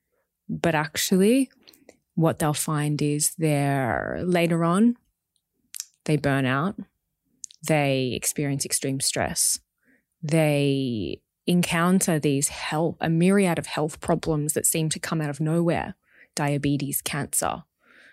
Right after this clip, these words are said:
um, you know, weight problems, underweight, overweight.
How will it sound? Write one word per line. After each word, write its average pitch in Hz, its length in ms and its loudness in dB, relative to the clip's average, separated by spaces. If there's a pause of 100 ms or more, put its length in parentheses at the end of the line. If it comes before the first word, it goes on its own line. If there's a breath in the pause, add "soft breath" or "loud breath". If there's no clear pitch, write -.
(260 soft breath)
um, 151 640 -4
you - 120 -6
know, 135 120 -4
weight 147 300 -2
problems, - 760 -4 (260)
underweight, 147 360 -4
overweight. 92 440 -6